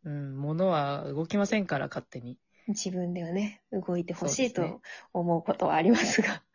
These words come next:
Speaker 1: はい。
Speaker 2: はい。でも、あの、動かない、自発的には動かない者たちが、
Speaker 1: うん。
Speaker 2: 動いている物語をあやなしているように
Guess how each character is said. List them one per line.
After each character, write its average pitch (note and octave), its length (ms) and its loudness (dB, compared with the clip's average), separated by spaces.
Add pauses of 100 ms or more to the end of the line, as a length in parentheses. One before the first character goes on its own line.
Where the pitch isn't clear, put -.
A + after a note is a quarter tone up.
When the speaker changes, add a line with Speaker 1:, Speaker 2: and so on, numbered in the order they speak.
(340)
Speaker 1:
は D#3+ 320 -2
い。 C#3 100 -6 (340)
Speaker 2:
は G#3 80 4
い。 G3 160 2 (380)
で G3+ 100 4
も、 E3+ 180 2
あ F3+ 80 -2
の、 E3+ 280 -4
動 G3+ 200 2
か G#3+ 140 2
な F3 120 0
い、 F3+ 140 -8 (200)
自 - 120 -8
発 G#3 260 -2
的 A3 220 0
に G#3 140 2
は E3 60 -2
動 E3 200 -4
か F3+ 140 -2
な E3+ 120 0
い D#3+ 60 -2
者 D#3+ 300 -6
た E3 140 -6
ち - 140 -12
が、 - 260 -10 (760)
Speaker 1:
う F3 60 -4
ん。 D#3+ 300 -6 (100)
Speaker 2:
動 F#3+ 140 2
い F#3 80 0
て - 120 -8
い D#3 80 -6
る D#3 200 -8 (160)
物 F#3 260 0
語 B3+ 160 4
を F3 440 -2 (1000)
あ E3+ 100 -4
や G#3 160 0
な G#3+ 140 2
し - 100 -2
て F3+ 120 -4
い E3 100 0
る D#3+ 200 -2
よ E3+ 160 -2
う F3 60 -6
に F#3 220 -12